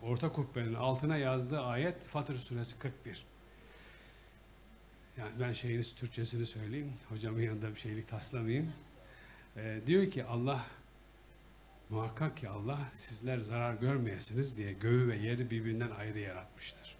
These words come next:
Bunu da kubbenin altına yazmış. Niye? Bak bu kubbe, "Allah siz zarar görmeyesiniz" diye göğü ve yeri birbirinden ayrı yaratmıştır. Eğer bunları birleştirmek icap ederse bunu Allah'tan başkası yapamaz.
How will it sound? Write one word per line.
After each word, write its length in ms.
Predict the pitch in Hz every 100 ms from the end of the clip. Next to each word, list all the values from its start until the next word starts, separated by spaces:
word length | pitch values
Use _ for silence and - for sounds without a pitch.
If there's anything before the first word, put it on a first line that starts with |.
| - - - - - - -
Bunu 120 | 180
da 100 | 190
kubbenin 360 | - 139 143 143
altına 340 | 127 131 127
yazmış. 420 | 120 98 - -
Niye? 260 | 135 156 139
Bak 120 | 120 -
bu 100 | 123
kubbe, 400 | 123 - 170 170 - - - - - - - - - - - - - - - - - - - -
"Allah 380 | 131 143 151 - -
siz 260 | - 135
zarar 280 | 123 131 131
görmeyesiniz" 840 | 127 165 170 127 110 120 101 98 101
diye 280 | 120 165 202 - - - - - -
göğü 280 | 131 147 143
ve 100 | 117
yeri 400 | 107 107 156 180 - - -
birbirinden 420 | 143 131 120 117
ayrı 280 | 107 107 107
yaratmıştır. 600 | 107 92 92 101 - - - - - -
Eğer 280 | 156 185 190 190 - - - - -
bunları 380 | 151 175 170 135
birleştirmek 840 | 151 156 135 - 147 160 139 - - - - - -
icap 340 | 120 123 131 120
ederse 440 | 120 208 - 123
bunu 160 | 135 139
Allah'tan 440 | 139 139 - 117
başkası 380 | 107 - 101 120
yapamaz. 460 | 117 185 180 151